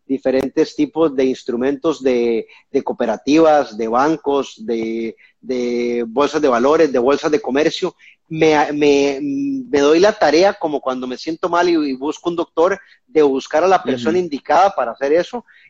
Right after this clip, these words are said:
Speaker 1: Esos son el tipo
Speaker 2: Ujú.
Speaker 1: de ayudas que necesitamos. Lo que es interesante es cómo todo el mundo quiere aspirar a recibir dinero y a la, y a su vez no busca la ayuda necesaria para poder resolver estas consultas.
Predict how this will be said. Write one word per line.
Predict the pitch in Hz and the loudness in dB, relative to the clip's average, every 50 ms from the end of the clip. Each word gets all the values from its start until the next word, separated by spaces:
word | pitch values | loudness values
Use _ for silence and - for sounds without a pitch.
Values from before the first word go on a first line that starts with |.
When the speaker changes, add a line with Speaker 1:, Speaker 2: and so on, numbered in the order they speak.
| _ _ | _ _
Speaker 1:
Esos | 185 202 208 226 214 | -2 -2 -2 -2 -2
son | - 240 233 | -2 0 0
el | 233 196 - | 0 -2 -2
tipo | - 220 214 208 226 | -4 -6 -4 2 2
Speaker 2:
Ujú. | 226 220 | 4 6
Speaker 1:
de | 185 | 4
ayudas | 147 139 131 151 165 202 214 214 - | 4 2 2 2 2 2 2 0 -4
que | - 170 - | -10 -12 -12
necesitamos. | 139 - 110 107 110 110 - 190 202 214 165 131 110 - _ _ _ _ _ | -12 -12 -14 -16 -18 -4 -2 0 0 0 -2 -6 -10 -12 _ _ _ _ _
Lo | - 160 156 | -6 -6 0
que | - 202 | 0 0
es | 202 - | 0 0
interesante | 240 220 - 233 214 196 - 202 196 208 196 - 196 202 | -4 -2 0 2 2 2 2 0 -2 -2 0 0 0 0
es | 190 - | 0 0
cómo | - 202 196 196 202 196 - _ _ _ _ _ | -2 -2 0 0 -2 -4 -6 _ _ _ _ _
todo | 175 185 202 | 2 2 2
el | 202 | 2
mundo | 202 202 202 202 196 190 - | 2 0 0 0 -2 -2 -2
quiere | - - 190 190 196 | -2 0 2 4 4
aspirar | 202 190 - - - 180 175 175 143 139 147 - _ _ _ _ _ _ _ _ _ _ _ _ _ | 2 0 -2 -4 -4 0 2 2 2 2 -2 -6 _ _ _ _ _ _ _ _ _ _ _ _ _
a | - 135 | -4 -2
recibir | 131 131 127 - 120 120 131 135 135 | -2 -2 -2 -4 -4 -2 -2 -2 -2
dinero | 151 180 185 165 127 131 143 147 - - _ _ _ _ _ | -2 0 0 0 0 -2 -4 -6 -10 -20 _ _ _ _ _
y | - 165 160 | -4 0 2
a | 156 147 | 2 2
la, | 143 139 139 | 2 2 0
y | 139 139 139 | 0 0 0
a | 135 131 | 0 0
su | - - 135 123 | -2 -4 -2 0
vez | 139 160 208 220 - - _ _ _ _ _ | 2 2 2 2 -2 -8 _ _ _ _ _
no | 135 143 147 156 170 180 | -10 -4 0 2 2 2
busca | 175 185 233 254 - - - 185 | 2 0 -2 -4 -4 -4 -2 -2
la | 151 135 | 0 -2
ayuda | 131 127 143 147 160 170 | -2 -2 0 0 2 2
necesaria | 185 185 185 202 185 - 208 156 143 147 180 196 196 _ _ _ _ _ _ _ | 0 -2 -4 -8 -4 -2 -2 -2 0 -4 -6 -8 -10 _ _ _ _ _ _ _
para | - 160 147 139 139 131 - - | 0 0 2 2 0 -2 -4 -6
poder | 131 131 135 135 143 147 160 | -4 -2 0 0 -2 -2 -2
resolver | 185 175 - - 139 127 123 131 180 226 247 202 127 - | -2 -2 -2 -2 -4 -4 -2 0 2 2 2 0 -2 -6
estas | 127 131 - - 147 - | -10 -12 -10 -12 -12 -8
consultas. | - 139 135 123 - 233 240 208 - - 98 - - _ | -8 -8 -6 -2 -2 -2 -2 -2 -8 -12 -14 -14 -18 _